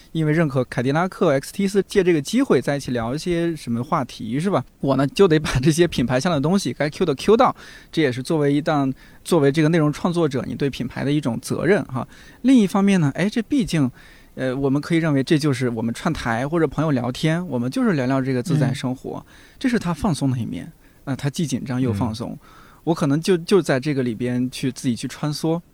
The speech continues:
Speaker 2: 呃，前两天不是这个 B 站，呃，十三周年嘛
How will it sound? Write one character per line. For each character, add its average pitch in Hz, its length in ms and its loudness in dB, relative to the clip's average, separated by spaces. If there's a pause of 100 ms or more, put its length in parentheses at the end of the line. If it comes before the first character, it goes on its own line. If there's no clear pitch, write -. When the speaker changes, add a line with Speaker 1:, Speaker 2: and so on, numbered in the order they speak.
Speaker 2:
呃， 143 200 -2
前 143 180 2
两 143 120 6
天 131 200 4
不 127 120 0
是 120 300 0
这 113 140 -6
个 107 160 0
B 117 160 -2
站， 110 340 0 (640)
呃， 95 260 -2
十 107 140 -2
三 127 200 2
周 127 160 2
年 98 220 -2
嘛 107 220 -2